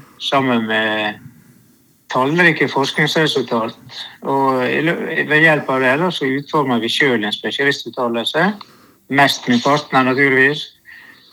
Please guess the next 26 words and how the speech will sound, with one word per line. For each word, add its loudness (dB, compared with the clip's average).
som -2
vi 6
brukte 0
da 2
videre 2
i 0
søknadene 0
til -6
nav. -4
Eh, -2
ja, 0
og -2
vi 2
fikk 0
avslag 2
og 2
anker, -2
og, -2
eh, -4
nav 2
ba 2
om 0
uttalelse 0
fra -4
yrkesmedisinsk, -6
eh, -8